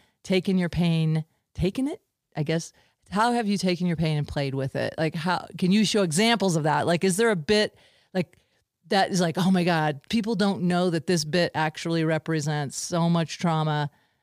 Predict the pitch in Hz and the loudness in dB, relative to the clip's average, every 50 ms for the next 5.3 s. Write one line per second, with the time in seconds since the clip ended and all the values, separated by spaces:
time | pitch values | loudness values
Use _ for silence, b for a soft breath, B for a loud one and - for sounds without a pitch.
0 | _ _ _ _ _ - 170 165 160 156 151 147 147 147 143 139 135 135 _ _ | _ _ _ _ _ 0 2 2 4 2 2 2 0 0 -2 -2 -4 -6 _ _
1 | _ _ _ _ _ _ _ _ _ _ _ _ _ - - 208 196 190 165 180 | _ _ _ _ _ _ _ _ _ _ _ _ _ -6 0 2 2 4 4 2
2 | 170 - - 190 190 190 165 160 180 151 156 165 147 - 151 170 165 - 196 175 | 2 2 2 4 4 4 2 2 2 0 0 0 0 0 -2 -2 0 0 0 0
3 | 170 165 160 170 165 156 - 180 160 156 156 156 151 135 135 147 160 135 101 147 | 0 0 0 -2 -2 -2 -2 0 0 0 0 0 0 -2 -2 -2 -2 -2 0 2
4 | 160 170 170 175 165 165 165 151 156 165 160 156 - - 160 151 151 139 147 151 | 2 4 2 2 2 0 0 0 0 0 0 0 0 0 0 0 0 0 0 0
5 | 147 - - - - - | -2 -2 -4 -6 -8 -10